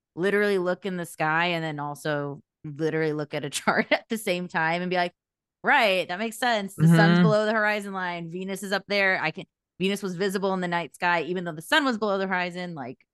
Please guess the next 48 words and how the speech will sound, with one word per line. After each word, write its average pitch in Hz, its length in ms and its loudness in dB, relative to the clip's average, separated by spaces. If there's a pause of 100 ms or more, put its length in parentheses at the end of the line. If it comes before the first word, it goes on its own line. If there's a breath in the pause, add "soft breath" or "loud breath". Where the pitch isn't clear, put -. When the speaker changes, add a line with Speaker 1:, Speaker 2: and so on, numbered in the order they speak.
(160)
Speaker 2:
We 170 100 6
Speaker 1:
I - 20 2
Speaker 2:
could 160 140 4
Speaker 1:
know 175 80 0
that 180 40 0
Speaker 2:
see 190 120 8
Speaker 1:
it's 180 60 6
out - 120 4
Speaker 2:
this 220 100 4
Speaker 1:
right 190 100 4
Speaker 2:
thing. 175 100 6
Speaker 1:
now. 151 360 4 (100)
Mm-hmm. 190 340 -6 (380 soft breath)
My, 175 320 0
even 190 180 -2
at 202 100 -4
my 175 120 0
wedding, 160 380 -2
my 147 160 -8
cousin, 151 420 -6
who's 151 200 -8
not 143 180 -6
an 139 60 -10
astrology 139 380 -8
person, 139 320 -8
was 147 100 -6
like, 143 160 -6 (180 soft breath)
he's 220 100 0
like, 214 140 2
"Did 214 200 -2
you 508 60 -8 (100)
plan 208 340 0
to 247 80 0
have 196 220 -2
the 190 120 -2
moon 165 340 -4
rising 226 600 -4 (360)
above 185 680 2
us 214 460 2
when 185 180 -4
the 175 60 -6
sun 175 340 -2
was 180 160 -4
setting?" 165 360 -2
And 190 80 0
I 165 80 4
was 160 80 -2
like 156 240 -4